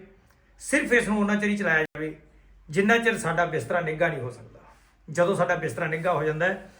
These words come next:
ਤਾਂ ਉਸ ਸਮੇਂ ਇਸ ਹੀਟਰ ਨੂੰ, ਇਸ ਬਿਮਾਰੀ ਨੂੰ ਬੰਦ ਕੀਤਾ ਜਾਵੇ। ਜੇਕਰ ਤੁਸੀਂ ਬੰਦ ਨਹੀਂ ਕਰਦੇ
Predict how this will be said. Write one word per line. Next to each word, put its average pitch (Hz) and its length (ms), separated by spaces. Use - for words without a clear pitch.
ਤਾਂ 214 80
ਉਸ 202 300
ਸਮੇਂ 180 200
ਇਸ 190 380
ਹੀਟਰ 170 340
ਨੂੰ, 175 240
ਇਸ 202 200
ਬਿਮਾਰੀ 156 400
ਨੂੰ 170 220
ਬੰਦ 151 200
ਕੀਤਾ 123 300
ਜਾਵੇ। - 160
ਜੇਕਰ 226 300
ਤੁਸੀਂ 214 200
ਬੰਦ 175 200
ਨਹੀਂ 185 160
ਕਰਦੇ 131 360